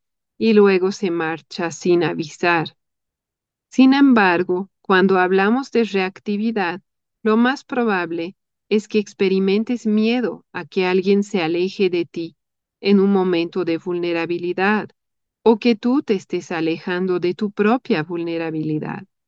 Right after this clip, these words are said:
Es decir, que puede ser que en un afán de autoprotección no te permitas ser vulnerable,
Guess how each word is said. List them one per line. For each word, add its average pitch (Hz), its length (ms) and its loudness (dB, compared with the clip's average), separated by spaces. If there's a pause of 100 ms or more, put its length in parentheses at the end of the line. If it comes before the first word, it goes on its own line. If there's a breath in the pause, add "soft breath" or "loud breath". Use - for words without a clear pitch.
(1200)
Es 196 220 6
decir, 175 640 2 (280)
que 214 160 4
puede 220 400 4
ser 190 480 0
que 175 160 -2
en 170 80 -2
un 208 160 2
afán 190 480 -2
de 170 160 0
autoprotección 190 1300 -4 (300)
no 214 200 6
te 240 180 2
permitas 190 720 -2
ser 165 300 -2
vulnerable, 165 840 -6